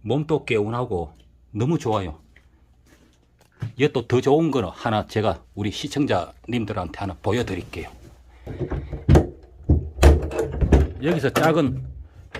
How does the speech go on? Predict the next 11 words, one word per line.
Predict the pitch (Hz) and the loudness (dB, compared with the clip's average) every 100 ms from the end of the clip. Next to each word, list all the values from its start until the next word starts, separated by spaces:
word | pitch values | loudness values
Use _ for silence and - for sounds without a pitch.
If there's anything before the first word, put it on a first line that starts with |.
| - - - _ _ - | -16 -20 -20 _ _ -2
방문을 | 107 120 160 151 101 - - | 0 2 2 0 -2 -10 -6
열면은 | 123 147 156 135 92 - - - - - - - - - - - - - - - - | -2 0 2 2 0 -6 -20 -20 -20 -20 -20 -20 -20 -20 -20 -20 -20 -20 -20 -20 -18
산 | - 147 123 | 0 0 2
아래 | 175 151 | 2 2
경치가 | - 135 - 165 120 92 82 71 - 294 | 4 2 2 0 2 4 2 0 -8 2
방 | 110 147 | 4 4
안에서 | 156 101 101 - - - - - | 2 2 -2 -2 -10 -18 -16 -14
한눈에 | - 135 160 160 | -2 2 4 2
이래 | 117 120 | 2 0
다 | - - 151 | 0 0 2
들어옵니다. | 156 127 110 98 | 4 4 2 0